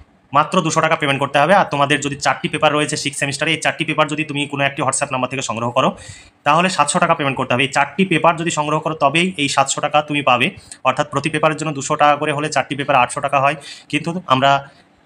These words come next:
ছাত্রছাত্রীদের জন্য একশো টাকা করে ছাড় দিয়ে সাতশো টাকা করে আমরা নিই, কিন্তু তুমি যদি চারটির এক বেশি পিডিএফ কপি সংগ্রহ করো, তখন কিন্তু আর কোনো ছাড় পাবে না। এবার চলো দেখে নিই আজকের সাজেশন পাঁচ ও দশ মার্কের প্রশ্নে। দুহাজার চব্বিশ সাল, অর্থাৎ তোমাদের জুলাই আগস্ট মাসে পরীক্ষা হবে,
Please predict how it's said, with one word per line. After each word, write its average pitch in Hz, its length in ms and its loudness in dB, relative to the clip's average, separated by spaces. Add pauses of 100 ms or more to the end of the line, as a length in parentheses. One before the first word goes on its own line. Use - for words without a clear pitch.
(200)
ছাত্রছাত্রীদের 156 640 2
জন্য 151 380 0 (260)
একশো 131 260 0
টাকা 147 160 4
করে 151 180 0
ছাড় 135 260 0
দিয়ে 143 140 0
সাতশো 143 320 0
টাকা 143 160 4
করে 139 160 -2
আমরা 127 180 0
নিই, - 200 -2 (840)
কিন্তু 165 240 -4
তুমি 160 160 -2
যদি 156 160 0
চারটির 147 400 -2 (100)
এক 127 120 0 (140)
বেশি 147 400 -2 (260)
পিডিএফ 143 260 -4
কপি 143 140 -2
সংগ্রহ 131 260 -2
করো, 139 160 0
তখন 156 280 -2
কিন্তু 156 200 -2
আর 131 120 2
কোনো 139 160 -4
ছাড় 123 200 -4
পাবে 104 180 2
না। 98 100 -4 (420)
এবার 165 160 2
চলো 175 180 2
দেখে 151 180 -2
নিই 190 160 -2 (180)
আজকের 139 340 0
সাজেশন 120 400 -2 (440)
পাঁচ 147 240 2
ও 147 40 -6
দশ 127 200 0
মার্কের 131 200 0
প্রশ্নে। 120 280 -4
দুহাজার 120 300 0
চব্বিশ 123 360 -2
সাল, 151 140 2
অর্থাৎ 131 260 0
তোমাদের 120 240 0
জুলাই 120 240 2
আগস্ট 120 280 -2
মাসে 120 160 -4
পরীক্ষা 131 280 0
হবে, 143 140 0